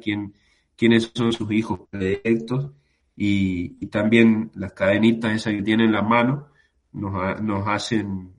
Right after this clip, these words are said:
nos recuerdan a nosotros a dónde tenemos que estar, ¿no?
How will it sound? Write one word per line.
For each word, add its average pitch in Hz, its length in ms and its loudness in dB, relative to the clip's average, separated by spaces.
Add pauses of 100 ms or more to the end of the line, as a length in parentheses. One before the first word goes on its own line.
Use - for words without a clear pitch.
(140)
nos 104 200 -2
recuerdan 113 560 4
a 98 80 -4
nosotros 110 640 -6 (380)
a 92 140 -2
dónde 107 260 2
tenemos 101 460 -4
que 90 100 -18
estar, 90 400 -2
¿no? 135 240 -10